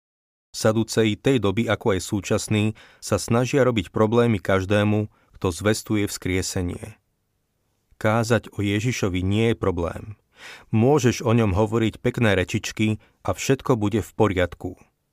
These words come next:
Ale narazíš na problém, ak budeš kázať o ňom ako o mocnom spasiteľovi, ktorý prišiel na túto zem, aby odsúdil hriech, zomrel na kríži za hriechy ľudí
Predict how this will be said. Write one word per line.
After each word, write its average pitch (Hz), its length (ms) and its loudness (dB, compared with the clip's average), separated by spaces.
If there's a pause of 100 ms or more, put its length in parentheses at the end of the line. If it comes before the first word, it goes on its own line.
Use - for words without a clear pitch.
(540)
Ale 104 180 0
narazíš 104 640 0
na 113 100 2
problém, 92 560 2 (320)
ak 101 160 -4
budeš 101 400 -2
kázať 117 480 0
o 107 160 2
ňom 107 320 2 (240)
ako 113 320 2
o 95 80 0
mocnom 104 480 0
spasiteľovi, 104 880 0
ktorý 95 320 -4
prišiel 113 400 0
na 110 160 2
túto 113 320 0
zem, 101 400 0 (320)
aby 95 320 -2
odsúdil 110 560 0
hriech, 98 540 -2 (340)
zomrel 113 400 4
na 95 160 2
kríži 110 400 0
za 90 160 -2
hriechy 101 400 -2
ľudí 101 480 -4